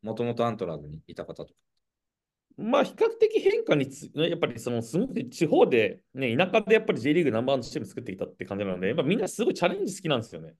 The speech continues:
Speaker 1: うん。
Speaker 2: うん。いや、普通に言ったらやっぱりどう考えても大都市に負けちゃうので、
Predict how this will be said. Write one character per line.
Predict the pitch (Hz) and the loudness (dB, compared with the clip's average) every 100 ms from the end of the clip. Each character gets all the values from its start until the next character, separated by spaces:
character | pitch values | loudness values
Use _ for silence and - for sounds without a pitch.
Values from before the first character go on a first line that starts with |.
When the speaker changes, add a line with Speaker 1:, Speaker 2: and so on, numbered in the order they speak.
| _ 127 | _ -10
Speaker 1:
う | |
ん。 | 120 95 80 78 _ _ | -8 -8 -10 -16 _ _
Speaker 2:
う | 143 | -8
ん。 | 127 117 104 95 95 | -6 -4 -6 -6 0
い | |
や、 | 156 | 0
普 | |
通 | 160 254 | 0 0
に | |
言 | 254 | 2
っ | |
た | 233 | 4
ら | |
や | 135 | 4
っ | |
ぱ | 117 | 4
り | 127 | 4
ど | 220 | 4
う | 233 | 4
考 | 156 | 0
え | 117 | 0
て | |
も | 104 | -2
大 | 98 135 | 0 0
都 | 151 | -2
市 | - | -6
に | |
負 | 98 95 | -6 -6
け | 95 113 104 | -2 -2 0
ち | 127 | 0
ゃ | |
う | 110 | -2
の | 85 | -2
で、 | 87 87 78 | -4 -4 -6